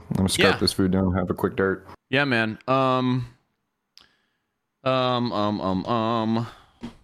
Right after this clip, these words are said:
Speaker 2: What else? Announcements. Again, like
Speaker 1: Anybody,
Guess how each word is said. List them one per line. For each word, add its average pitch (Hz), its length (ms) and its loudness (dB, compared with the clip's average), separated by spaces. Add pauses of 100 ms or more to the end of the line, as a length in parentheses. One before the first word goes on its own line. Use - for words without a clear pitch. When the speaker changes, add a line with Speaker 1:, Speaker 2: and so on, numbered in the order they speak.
(540)
Speaker 2:
What 101 160 0
else? 87 500 -4
Announcements. 113 1040 -4 (260)
Again, 113 360 0
like 98 100 4
Speaker 1:
Anybody, 98 380 6